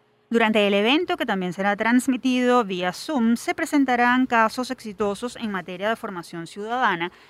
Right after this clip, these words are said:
y se expondrán los resultados de una investigación que realizaron profesores, eh, ucavistas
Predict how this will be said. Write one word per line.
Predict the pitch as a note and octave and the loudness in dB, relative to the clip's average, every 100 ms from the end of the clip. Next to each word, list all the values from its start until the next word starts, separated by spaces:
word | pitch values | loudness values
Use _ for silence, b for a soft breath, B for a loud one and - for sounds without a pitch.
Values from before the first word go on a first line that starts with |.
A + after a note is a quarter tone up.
| b | b
y | D4+ | -10
se | D#4+ D#4 | 0 2
expondrán | C#4+ - B3+ C#4 F4+ C#4 | 2 2 2 4 4 4
los | G#3+ | 2
resultados | G#3 G3+ G#3 A3+ A3 B3 A#3 | -2 -4 0 4 6 4 2
de | G#3 | -2
una | G#3+ | -4
investigación | G#3+ - F#3 F3 F#3+ G3 | -8 -8 -8 -6 -8 -6
que | |
realizaron | A#3 G3+ - E3 F#3+ | -6 -6 -6 -4 -4
profesores, | G3+ F#3+ D#3+ F3 E3+ G3 G3 | -6 -10 -12 -10 -6 -6 -8
eh, | G3 F#3+ G3 | -10 -10 -8
ucavistas | G3+ G3+ A3 - G#3+ | -2 -2 -2 -2 -4